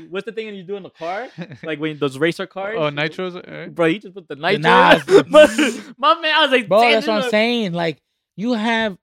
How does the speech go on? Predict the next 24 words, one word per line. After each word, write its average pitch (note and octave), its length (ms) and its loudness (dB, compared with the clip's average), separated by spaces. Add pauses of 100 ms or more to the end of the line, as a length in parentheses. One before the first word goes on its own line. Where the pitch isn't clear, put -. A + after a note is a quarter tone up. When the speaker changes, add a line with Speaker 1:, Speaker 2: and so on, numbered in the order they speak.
(140)
Speaker 3:
and F#3+ 140 -2
then G3+ 80 -6
on F#3+ 140 -10
top G3+ 260 -8
of A3+ 60 -4
that, A3+ 180 -4
you G3 80 -10
have G#3 160 -10
people G#3 200 -10
that F#3 100 -10
can D3 120 -14
replace F3+ 440 -12
those G#3+ 220 -10
two. A#3+ 340 -10 (120)
Speaker 2:
Yeah. B2+ 280 -6 (360)
Speaker 3:
Bro, A#3 580 -4
their G3+ 180 -4
fa-, G#3 120 -12
spa-, A3 360 -10
their F#3+ 140 -8
pace G#3+ 300 -8
is E3+ 200 -16
insane, E3+ 480 -14
bro. A2+ 260 -20